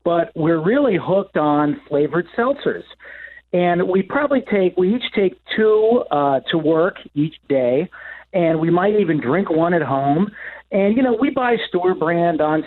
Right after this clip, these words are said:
sale, and we probably average about twenty cents a can. But, uh, now I'm wondering if, if we should buy one of the machines that'll make it for us.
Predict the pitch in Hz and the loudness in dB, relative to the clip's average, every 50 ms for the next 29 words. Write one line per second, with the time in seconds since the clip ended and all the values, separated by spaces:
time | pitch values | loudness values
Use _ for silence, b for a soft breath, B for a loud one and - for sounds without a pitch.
0 | - - 139 131 139 143 139 139 135 131 131 - - _ - 170 170 170 160 147 | -2 -2 0 2 2 2 2 0 0 -2 -6 -10 -16 _ -2 0 0 0 0 0
1 | 143 147 143 151 139 143 139 139 131 143 135 127 - - - 147 143 147 139 - | 0 0 0 -2 -4 -4 -4 -4 -2 -2 -4 -4 -8 -6 -2 0 0 0 0 -2
2 | - 151 135 135 - - - - - - 139 135 127 123 120 117 117 - B B | -4 -6 -6 -6 -8 -14 -20 -20 -8 -4 -2 0 0 0 0 0 -2 -2 B B
3 | B B B B B B B - - 196 190 185 - - 175 170 170 160 - _ | B B B B B B B -4 -2 0 0 0 0 0 0 2 0 0 -2 _
4 | _ - 233 294 330 320 269 220 208 240 285 294 294 247 185 160 156 156 156 151 | _ -2 0 2 2 2 2 2 2 0 0 2 2 2 2 2 2 2 0 0
5 | - - - - 160 156 - 175 160 - - - - 170 175 185 196 185 170 180 | -2 -6 -4 -2 -2 -2 0 -4 -4 -4 -4 -4 -4 -2 0 0 0 0 2 0
6 | 185 180 175 160 151 135 - - - 196 190 190 190 190 180 156 156 147 139 147 | 0 0 0 0 0 -2 -2 -4 -2 0 0 2 0 0 0 -2 -2 -2 0 0
7 | 165 170 - 151 - - - 214 262 - 269 - - - | 0 0 0 -2 -4 -2 0 0 2 2 2 0 -2 -6